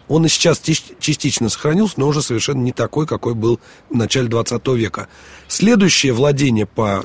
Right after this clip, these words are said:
Шаболовке, по ее четной стороне, застроено современными домами, но это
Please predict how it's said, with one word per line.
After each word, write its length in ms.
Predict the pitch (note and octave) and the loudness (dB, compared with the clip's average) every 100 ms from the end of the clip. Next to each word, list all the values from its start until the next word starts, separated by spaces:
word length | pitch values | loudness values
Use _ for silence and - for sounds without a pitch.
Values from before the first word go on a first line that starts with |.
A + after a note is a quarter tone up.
| - | -6
Шаболовке, 680 | - B2 G#2 F#2+ - G#2+ F#2+ - _ | -4 -4 -2 -4 -4 -6 -6 -10 _
по 80 | - | -2
ее 160 | A2+ B2+ | 0 0
четной 360 | - A2+ A2+ | 0 -2 -2
стороне, 520 | G2 - B2+ E3 G#3 - - - | -4 -2 0 4 4 2 -8 -6
застроено 400 | A#2 C3 - C#3 | -2 -2 0 0
современными 600 | - C3 D3 C3+ A#2 A#2 | 0 0 2 2 2 0
домами, 360 | A#2+ C#3+ A3+ G3 | 0 2 2 4
но 340 | C#3 D#3+ C3+ - - - - - | 4 2 2 -2 -16 -20 -20 -16
это 440 | - - A#2+ G#2+ | -8 -2 0 0